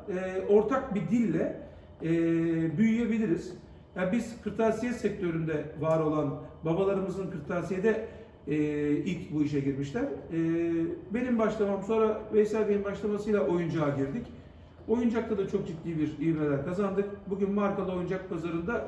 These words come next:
lider firmayız çok şükür. Ee, üç şubeden bir de genel merkez olarak iki telliden hizmet veriyoruz. Tüm Türkiye'ye dağıtım yapıyoruz. Toptancı, perakendeci, zincir bütün, e, sektörün, e,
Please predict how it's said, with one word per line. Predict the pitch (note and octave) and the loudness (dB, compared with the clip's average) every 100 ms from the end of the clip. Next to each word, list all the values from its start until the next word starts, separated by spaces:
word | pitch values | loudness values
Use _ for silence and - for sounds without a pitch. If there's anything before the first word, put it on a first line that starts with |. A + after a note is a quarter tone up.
| G#3 | 0
lider | G3+ G3 B2+ | 2 2 2
firmayız | C#3 C3+ D#3+ - - | 0 0 -2 -4 -6
çok | C#3+ | -6
şükür. | - - A3+ - - - - - - D#3 | -6 -6 -6 -6 -16 -20 -20 -20 -12 -6
Ee, | D#3 D3+ D3 D3 - - - - | 0 2 2 2 0 -4 -8 -2
üç | A3 - | -2 0
şubeden | G3+ E3+ E3+ F#3+ F#3 - E3+ | -2 0 0 0 -2 -4 -6
bir | |
de | E3+ | -2
genel | D#3+ F#3 F#3+ | -2 0 0
merkez | F3 D#3+ E3+ | -2 -2 -2
olarak | D#3+ D#3+ D3+ - | -2 -2 -4 -6
iki | - G#3 | -6 -4
telliden | D#3 C#3 C#3 | -2 0 0
hizmet | C3 C#3+ C3+ | -2 -4 -2
veriyoruz. | C#3 C#3 F3 C4+ - - - - - - | -2 -2 -4 -6 -12 -18 -20 -20 -20 -4
Tüm | A3+ | -2
Türkiye'ye | G#3+ D#3+ D#3+ D3 C#3 | 0 0 2 2 2
dağıtım | C3 - C3+ | 0 -2 -4
yapıyoruz. | A#2 C#3+ D#3+ G#3+ - | -2 -2 -2 -4 -6
Toptancı, | F#3+ F3+ F3+ E3+ F3 E3 | -6 -6 -4 -4 -4 -4
perakendeci, | E3 D#3+ D#3+ D#3 D3+ D#3 | -2 -2 -2 -2 -2 -2
zincir | C#3 E3 D#3 D#3 | -2 -2 0 -2
bütün, | D#3 F3 D#3+ - - - - - | -2 -4 -6 -8 -14 -20 -20 -4
e, | C#3 C3+ | 2 2
sektörün, | C3+ E3 C#3+ D#3+ D3 C#3+ C#3+ - - - | 2 -2 -4 -2 0 -2 -4 -10 -18 -4
e, | C#3 C3+ C3+ | 2 4 2